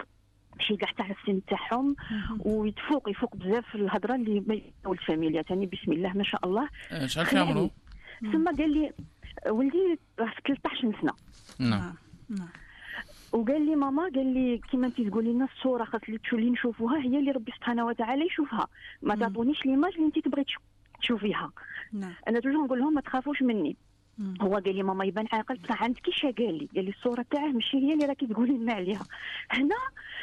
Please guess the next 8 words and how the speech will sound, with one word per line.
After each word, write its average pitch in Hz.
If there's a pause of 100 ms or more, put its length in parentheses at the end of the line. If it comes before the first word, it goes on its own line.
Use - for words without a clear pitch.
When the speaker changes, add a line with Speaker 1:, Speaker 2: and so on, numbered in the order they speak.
(220)
Speaker 1:
درت 269
علامة 262
استفهام، - (240)
قلت -
له: 269
"ولدي، 240
اقعد 190
وحدك، 196